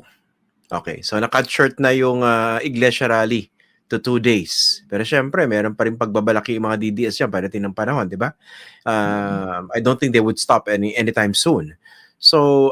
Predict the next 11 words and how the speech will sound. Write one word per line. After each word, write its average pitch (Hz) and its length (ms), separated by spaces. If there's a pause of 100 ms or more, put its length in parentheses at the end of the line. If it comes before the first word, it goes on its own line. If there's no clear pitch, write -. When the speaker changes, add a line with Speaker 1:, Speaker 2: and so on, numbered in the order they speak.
Speaker 1:
ano 151 240
sa 147 160
tingin 139 240
mo 127 160
yung 120 80
kahihinatnan 110 560
nito? 85 240 (320)
Itong 110 240
paputok 120 400
na 104 160
ito. 82 160